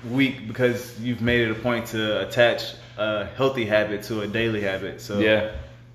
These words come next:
Speaker 1: anything you can find to do something like that, like, every time I, a commercial comes on, if you are watching T V or every time you're looking at your phone and you realize, like, you've been on your phone for s-, s-, like, a, I don't know, like, ten minutes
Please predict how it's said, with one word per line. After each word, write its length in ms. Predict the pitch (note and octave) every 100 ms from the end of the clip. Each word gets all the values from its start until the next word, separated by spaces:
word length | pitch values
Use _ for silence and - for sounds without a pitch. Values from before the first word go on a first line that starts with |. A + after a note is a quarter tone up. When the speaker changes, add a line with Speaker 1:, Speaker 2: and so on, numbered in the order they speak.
| - - -
Speaker 1:
anything 360 | D3 D#3 C#3 C3
you 100 | A#2+
can 120 | A2+
find 420 | B2+ A#2+ A#2 G#2 - - - - - - -
to 80 | A#2
do 160 | B2+
something 320 | B2 B2+ B2
like 220 | A#2 A2+ A#2+
that, 180 | A#2
like, 180 | A2 G#2+
every 160 | B2 B2
time 260 | B2 A#2+ A2+
I, 260 | A2 G#2+ - - -
a 80 | A#2
commercial 420 | A2 A#2+ B2 A2+
comes 260 | A2+ A2
on, 400 | A2 A2 G#2+ G2+ F#2+ - - - - - -
if 240 | D#3 D#3
you 160 | C3+ B2+
are 160 | B2+
watching 280 | A#2 A#2 A#2
T 140 | - A2+
V 380 | A2 A2 A2 G#2
or 220 | A2+ A#2
every 160 | A#2 A2+
time 180 | B2 A#2
you're 100 | A#2
looking 180 | B2
at 120 | A2+ A2+
your 80 |
phone 320 | G#2 A#2+ A#2 A2
and 140 | A2
you 260 | A2+ A2+ A#2 - - -
realize, 840 | A#2 A#2+ A2+ A2 G#2+ G2+ - - - -
like, 280 | A2 G#2 A2+
you've 140 | A2+
been 100 | B2
on 100 | A2+
your 80 | A2
phone 260 | - A#2 A2+
for 160 | A#2
s-, 220 | A2 -
s-, 480 | A2 - - - - -
like, 200 | G#2+ G#2
a, 460 | G2+ G2+ G2+ F#2 F2 -
I 100 | A2+
don't 120 | A2
know, 80 | G#2
like, 180 | G2+ G2+
ten 180 | A#2+ A2
minutes 500 | A2+ G#2+ - -